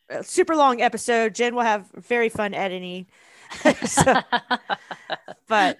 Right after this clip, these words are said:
Speaker 1: we'll, we should wrap it up here.
Speaker 2: Yes. So, um, happy International Women's Day to
Speaker 1: That's
Speaker 2: everyone
Speaker 1: right.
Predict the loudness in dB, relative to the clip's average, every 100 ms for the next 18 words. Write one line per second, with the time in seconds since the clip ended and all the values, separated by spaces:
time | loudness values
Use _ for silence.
0 | _ -20 _ -2 2 2 0 -4 -2 0
1 | 0 -2 -2 -4 -8 -20 _ _ _ -4
2 | -2 -4 -6 _ _ _ _ -2 0 0
3 | -10 -12 -14 -16 -6 -4 -2 -4 -8 -10
4 | -4 -2 -2 -6 -16 _ _ _ _ _
5 | _ _ -2 0 0 -6 -4 -2 -2 -4
6 | -6 -10 -12 -12 -12 -4 -2 -2 -6 -12
7 | -10 -8 -2 -2 -2 -10